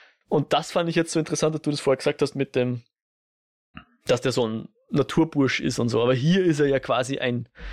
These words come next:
ein, ein Renaissance-Mensch, ein, ein Humanist, der, der quasi die Literatur der Welt verschlingt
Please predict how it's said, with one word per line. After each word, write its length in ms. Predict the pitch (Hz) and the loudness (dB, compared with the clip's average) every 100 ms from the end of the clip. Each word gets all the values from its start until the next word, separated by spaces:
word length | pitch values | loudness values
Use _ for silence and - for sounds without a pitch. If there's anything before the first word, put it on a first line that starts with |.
| - - - - _ - | -14 -16 -18 -20 _ 0
ein, 300 | 120 123 - | 0 0 -4
ein 160 | 127 | -4
Renaissance-Mensch, 960 | 127 131 135 - 147 180 127 110 113 - | 0 0 0 0 -2 -2 -6 -6 -4 -2
ein, 180 | 123 123 | -2 -2
ein 220 | 123 117 | 0 2
Humanist, 800 | 147 143 175 - - - - 139 | 2 2 2 0 -8 -12 -6 0
der, 340 | 135 135 - | 2 2 -2
der 220 | - 127 | 0 0
quasi 680 | 123 127 127 135 131 131 127 _ - | 2 0 2 0 0 0 -6 _ 0
die 60 | |
Literatur 480 | 139 139 139 - 151 | 0 2 0 0 2
der 140 | 143 123 | 2 2
Welt 420 | 170 185 - - _ _ _ _ _ _ | 2 0 -6 -20 _ _ _ _ _ _
verschlingt 680 | 147 - 151 190 254 - | -2 0 2 2 0 -6